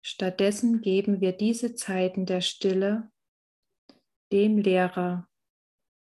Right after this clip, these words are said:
der in der Stille lehrt, vom Frieden spricht und unseren Gedanken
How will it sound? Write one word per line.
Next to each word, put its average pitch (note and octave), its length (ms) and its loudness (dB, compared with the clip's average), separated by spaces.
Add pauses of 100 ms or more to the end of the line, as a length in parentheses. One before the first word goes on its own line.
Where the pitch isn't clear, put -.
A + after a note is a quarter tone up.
(220)
der G3+ 440 -2 (120)
in G3 180 -2
der F3+ 140 0
Stille G3 440 0
lehrt, F3+ 580 -2 (1700)
vom F3+ 220 -2
Frieden G3+ 480 0
spricht - 840 -6 (1400)
und A#3+ 280 -2
unseren G#3 500 2
Gedanken F#3 960 -4